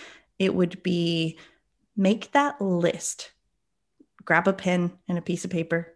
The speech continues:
You can do it on your phone, whatever works for you, but make that list of the things in your life, not just your business, but the things in life that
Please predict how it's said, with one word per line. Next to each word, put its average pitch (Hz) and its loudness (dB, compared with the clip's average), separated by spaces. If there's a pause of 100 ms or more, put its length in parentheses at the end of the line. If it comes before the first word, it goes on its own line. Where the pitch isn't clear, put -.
You 175 -6
can 165 -2
do 170 -2
it 165 -2
on 175 -2
your 160 -2
phone, 160 -2
whatever 165 -2
works 160 -4
for 170 -4
you, 156 -2 (400)
but 185 0
make 185 0
that 277 -2
list - -2 (120)
of 175 0
the 180 -2
things 233 4
in 185 0
your 175 -2
life, 262 -2
not 190 2
just - -4
your 175 -2
business, 165 -2
but 180 -6
the 185 -10
things 233 4
in 220 4
life 180 -2
that 165 0